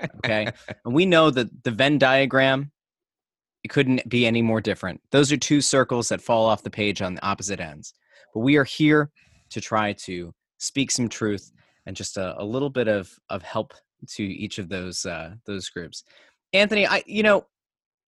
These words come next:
Speaker 1: the last time we did an episode, I said that I thought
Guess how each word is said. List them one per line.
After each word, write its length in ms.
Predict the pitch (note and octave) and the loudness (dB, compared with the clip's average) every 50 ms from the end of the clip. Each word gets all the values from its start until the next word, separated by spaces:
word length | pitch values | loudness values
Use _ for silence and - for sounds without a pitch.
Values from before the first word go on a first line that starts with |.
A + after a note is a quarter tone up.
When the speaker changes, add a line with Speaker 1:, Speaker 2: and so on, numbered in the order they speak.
| _ _ _ _ _ | _ _ _ _ _
Speaker 1:
the 140 | D#3+ F#3 | -6 -2
last 280 | F3+ F#3+ A3 C4 B3+ - | 2 2 2 2 0 -2
time 100 | D4+ C#4+ | -2 0
we 100 | C4+ B3 | 0 0
did 160 | F#3+ G3 F3+ | 0 0 2
an 60 | D#3+ | 2
episode, 560 | C#3+ C3 - A2 - - G#2+ F#2+ F2 E2+ F#2 - _ _ _ _ _ _ _ _ _ _ _ _ _ _ _ _ _ _ _ _ | 2 2 0 -2 -4 -4 -2 -4 -4 -6 -10 -14 _ _ _ _ _ _ _ _ _ _ _ _ _ _ _ _ _ _ _ _
I 60 | - C#3 | -4 -4
said 300 | C3 - D#3+ D3+ C3+ B2 | 0 2 2 2 2 2
that 280 | C3+ B2+ B2 A#2 - _ _ _ _ - | 2 2 2 0 -2 _ _ _ _ -2
I 100 | - F3 | -2 0
thought 320 | - - E3 F3 E3+ - | 2 4 4 4 4 0